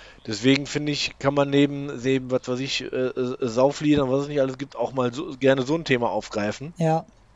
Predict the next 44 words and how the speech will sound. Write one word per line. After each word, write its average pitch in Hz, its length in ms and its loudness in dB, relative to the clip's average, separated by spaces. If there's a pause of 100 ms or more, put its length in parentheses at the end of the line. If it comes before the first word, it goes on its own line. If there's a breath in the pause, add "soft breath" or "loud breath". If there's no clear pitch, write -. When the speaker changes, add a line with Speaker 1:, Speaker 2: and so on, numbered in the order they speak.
(140)
Speaker 1:
Ja. 104 220 -6 (560 loud breath)
Ähm, 135 280 6
es 139 120 -4
gibt - 160 -2
ja 165 60 10
auch 143 120 4
zigtausend, 151 880 2
äh, 147 160 0
Bands, 143 520 2 (120)
die, 135 320 -4
äh, 127 280 6
ein 131 100 -6
klares 139 280 4
Statement 143 380 4
gegen 135 240 2
Recht 139 220 2
setzen 135 360 2
und, 131 240 -8 (120)
und, 123 340 -2
äh, 120 220 2
sei 123 180 6
es 131 100 2
jetzt 131 160 0
Schrei 131 160 2
nach 127 140 2
Liebe 131 180 0
von 131 120 -2
den 123 120 -2
Ärzten 135 580 -2
oder, 123 440 4 (580 loud breath)
äh, 135 80 6
äh, 131 320 10
Sasch-, 135 280 8
äh, 135 340 6
Sascha, 143 300 6
ein 131 80 4
aufrechter 135 360 6
Deutscher 135 280 4
von 139 140 -4
den 127 80 -4
Toten 139 240 -6
Hosen 151 320 2
oder, 135 340 6
oder 139 200 4